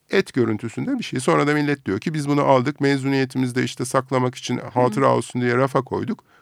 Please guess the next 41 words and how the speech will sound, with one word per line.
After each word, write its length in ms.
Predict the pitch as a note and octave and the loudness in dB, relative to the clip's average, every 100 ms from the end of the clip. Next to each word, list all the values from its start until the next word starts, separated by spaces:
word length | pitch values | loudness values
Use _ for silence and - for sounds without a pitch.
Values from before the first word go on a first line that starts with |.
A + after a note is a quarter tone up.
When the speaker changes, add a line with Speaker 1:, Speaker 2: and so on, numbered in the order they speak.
| _ | _
Speaker 1:
Kütüphanede 640 | - D3 C3+ A2 G#2+ C3 D3 | -10 -6 2 4 4 2 2
beş 240 | C3+ - | 0 -2
yıldır 280 | A2+ A2+ A2+ | -6 -6 -8
duruyor. 300 | A#2 G#2+ D3 | -6 -4 -4
Bir 40 | |
şey 180 | - G3 | -4 -4
olmaz. 300 | B3 B3 - | -2 -4 -6
Hakikaten 400 | E3 F3 G3 C3 | -12 -8 -4 -4
bir 60 | G#2 | -4
şey 140 | - | -12
olmaz. 260 | G2 G2+ - _ _ - - - | -16 -18 -20 _ _ -20 -20 -8
Speaker 2:
O 60 | B3 | -4
zaman 380 | C4 C4+ C4+ B3+ | 0 0 2 2
nitrat 380 | B3 - C4 - _ | 0 -4 -6 -8 _
dediğiniz 500 | A3+ G3 A3 A3+ A3+ | -8 -8 -6 -6 -6
şey 260 | - A#3+ A#3+ | -4 -4 -2
de 80 | D4+ | 0
hani 240 | B3+ A#3 | 0 -2
bütün 300 | B3+ D#4 C4 | -2 0 0
bu 40 | |
ko-, 180 | B3 - | 0 -4
o 140 | - C4 | -4 2
da 140 | B3 | 2
bir 60 | C4 | 2
koruma 340 | - C#4+ C#4+ | 4 6 8
Speaker 1:
Hep-, 60 | C4+ | 8
Speaker 2:
maddesi. 280 | G3+ F#3+ A#3+ | 6 8 6
Speaker 1:
hepsinin 380 | - F#3+ D#3+ | 6 4 4
içerisinde 600 | D#3 - C#3 C3 F#3 G#3 | 2 2 2 0 -2 0
var. 240 | G2 - - _ | 0 -2 -16 _
Speaker 2:
Hepsinin 360 | A#2+ A2+ - G3 | -10 -10 -4 0
Speaker 1:
Mide 60 | G3+ | 6
Speaker 2:
içerisinde 320 | F#3 E3 F#3 | 6 6 2
Speaker 1:
asidiyle 240 | D#3 C#3+ | 2 2
Speaker 2:
var. 80 | D3 | 6
Speaker 1:
karşılaştığı 640 | D#3+ D#3+ D#3 D3 C#3 D3 | 6 4 2 0 0 -4
zaman 320 | B2+ A#2+ A#2 B2+ | 0 2 2 4
kanserojen 720 | D3 D3 D3 C#3 C#3 B2+ C3 | 2 2 0 0 2 0 0
ürünlere 500 | C#3 C#3+ C#3+ C3+ B2 | 0 2 2 2 2
dönüştüğü 500 | A#2+ A2 - - F#2+ | 0 -2 -4 -6 -4
bilinir. 420 | G2 G#2+ F#2 B2+ | -4 -4 -4 -8